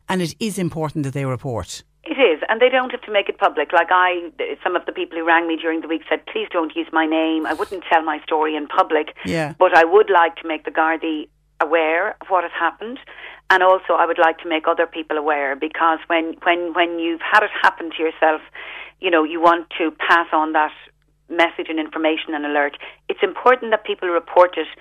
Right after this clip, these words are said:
Speaker 2: even if they don't want to be publicly associated with it, and no one will ever put them under pressure to do that. Of course,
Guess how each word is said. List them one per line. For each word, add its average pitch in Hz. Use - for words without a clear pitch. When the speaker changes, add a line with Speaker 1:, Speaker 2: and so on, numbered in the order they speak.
Speaker 2:
even 185
if 175
they 175
don't 175
want 156
to -
be 156
publicly 214
associated 160
with 175
it, 170
and 156
no 175
one 165
will 160
ever 190
put 175
them 151
under 160
pressure 165
to 156
do 190
that. 156
Of 147
course, 165